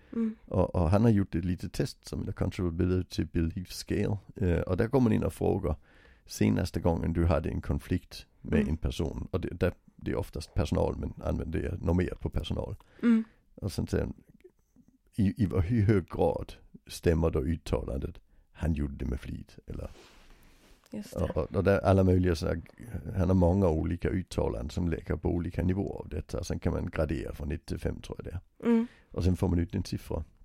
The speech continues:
Speaker 1: Mhm.
Speaker 2: Och den siffra man får ut är ju då personens kontrollabilitetsföreställning. Och han har kunnat visa att har du en, en hög kontrollabilitetsföreställning, alltså att du tror att personen är ansvarig för sina handlingar,
Speaker 1: Mm.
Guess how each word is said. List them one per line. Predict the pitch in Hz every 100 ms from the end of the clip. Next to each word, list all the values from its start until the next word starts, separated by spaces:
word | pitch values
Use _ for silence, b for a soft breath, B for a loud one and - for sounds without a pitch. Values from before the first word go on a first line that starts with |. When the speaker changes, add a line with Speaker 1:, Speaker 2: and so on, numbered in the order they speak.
| _
Speaker 1:
Mhm. | - 196 208 226 -
Speaker 2:
Och |
den | 80 87
siffra | - 104 - - -
man | - 85
får | -
ut | 113 104 -
är | 92
ju | 90
då | 85 87
personens | - 76 95 90 69 73 - - _ _ - - _ _ _ _ -
kontrollabilitetsföreställning. | - 90 78 71 73 73 - - - - - - - - - _ -
Och | 98
han | 101
har | 104
kunnat | 107 87
visa | 95 98 -
att | - -
har | 82 76
du | 85 -
en, | 82 - _ - _ _ _ _ -
en | 110
hög | 92 147 - - - - _ -
kontrollabilitetsföreställning, | 85 80 76 71 73 87 - - - - 78 -
alltså | 78 -
att | -
du | 80
tror | - 104 -
att | -
personen | - - 73 - 64
är | 64 69 -
ansvarig | 78 - - -
för | 80
sina | 80 76
handlingar, | 73 - - 55 - _ -
Speaker 1:
Mm. | 226